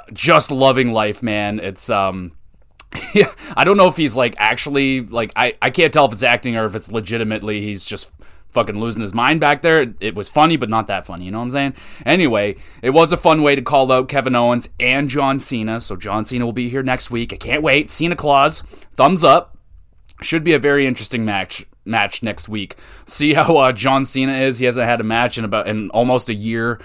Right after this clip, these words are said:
so more than likely gonna be very rusty, and, uh, Kevin Owens is gonna be doing a lot of the heavy lifting,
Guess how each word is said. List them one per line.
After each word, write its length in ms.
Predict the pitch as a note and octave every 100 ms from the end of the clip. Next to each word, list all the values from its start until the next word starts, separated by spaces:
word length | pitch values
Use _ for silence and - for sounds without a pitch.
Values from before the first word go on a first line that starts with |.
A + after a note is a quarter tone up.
| - - -
so 320 | - G2+ G2
more 200 | A2 G3+
than 80 | F#3
likely 300 | D3 C3 B2
gonna 160 | A#2
be 140 | G#2+ G#2
very 360 | F#2+ A2+ G#2+
rusty, 520 | G2+ G#2 B2 - D3+ B2+
and, 160 | G#2
uh, 260 | F#2+ G2 F2+
Kevin 240 | C3 A#2
Owens 260 | A2+ A#2+ G#2+
is 60 | G2+
gonna 140 | A2+
be 100 | G#2+
doing 280 | G2 G#2+ G2+
a 80 | G2
lot 220 | G2+ G2
of 60 |
the 60 | F#2+
heavy 240 | G#2 G2
lifting, 480 | G2 C#3+ - B2 C#3+